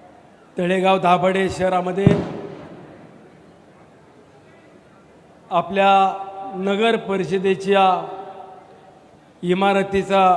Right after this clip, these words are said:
लोकार्पण सोहळा आणि मावळ तालुक्यातील विविध विकास कामांचा भूमिपूजन आणि लोकार्पण सोहळा या ठिकाणी संपन्न होतोय.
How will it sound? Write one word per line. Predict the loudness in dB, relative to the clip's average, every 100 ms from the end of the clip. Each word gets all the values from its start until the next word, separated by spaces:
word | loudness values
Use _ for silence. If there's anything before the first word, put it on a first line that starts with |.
| 0 -10 -6
लोकार्पण | 2 2 4 0 0 -4 -6
सोहळा | -6 -4 0 0 -2 -10 -18 -20 -20 -20 -20 -20 -20 -20 -20 -20 -20 _
आणि | -4 -2
मावळ | 0 2 2 2 2
तालुक्यातील | 0 0 -2 -4 -2 2 2 0 -10 -20 -20 -20 -20 -20 -20 -14
विविध | -6 -2 2 2 2
विकास | 0 2 0 0 -2
कामांचा | -2 -2 -4 0 2 2 0 -8 -14 -6
भूमिपूजन | -2 -2 -2 -2 -2 0
आणि | 0 0 0
लोकार्पण | -2 -2 -4 -4 -6
सोहळा | -4 -4
या | -6
ठिकाणी | -8 -8 -8
संपन्न | -8 -10 -8 -6
होतोय. | -6 -6 -8